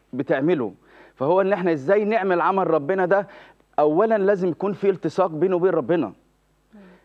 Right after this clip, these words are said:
Speaker 1: ال-، ال-، الأساس بتاعنا اللي هو الوصية العظمى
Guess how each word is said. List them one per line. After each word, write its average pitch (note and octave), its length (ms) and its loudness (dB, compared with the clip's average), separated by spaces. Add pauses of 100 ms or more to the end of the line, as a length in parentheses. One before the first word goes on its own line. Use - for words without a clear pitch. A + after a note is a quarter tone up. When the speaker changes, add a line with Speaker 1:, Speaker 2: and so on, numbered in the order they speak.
(160)
Speaker 1:
ال-، C#3+ 300 -2
ال-، C#3+ 220 0
الأساس F#3 520 0
بتاعنا F3 640 0
اللي C3+ 220 0
هو D#3+ 480 2 (100)
الوصية C#3 540 0
العظمى D3 640 0